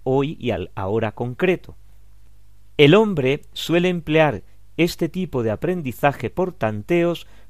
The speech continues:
cuando no comprende la situación. Y el tercero ya es la adquisición inteligente y voluntaria,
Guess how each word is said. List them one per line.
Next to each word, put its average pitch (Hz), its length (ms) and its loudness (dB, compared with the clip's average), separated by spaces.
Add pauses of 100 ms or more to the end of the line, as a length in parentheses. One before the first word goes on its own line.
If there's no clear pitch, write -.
cuando 123 360 0
no 175 180 -4
comprende 160 680 -2
la 123 140 0
situación. 98 800 -4 (1700)
Y 151 100 8
el 151 120 8
tercero 156 400 4
ya 170 220 8
es 165 380 2
la 131 200 10
adquisición 156 920 -2 (240)
inteligente 139 1160 0
y 131 120 -2
voluntaria, 92 840 -2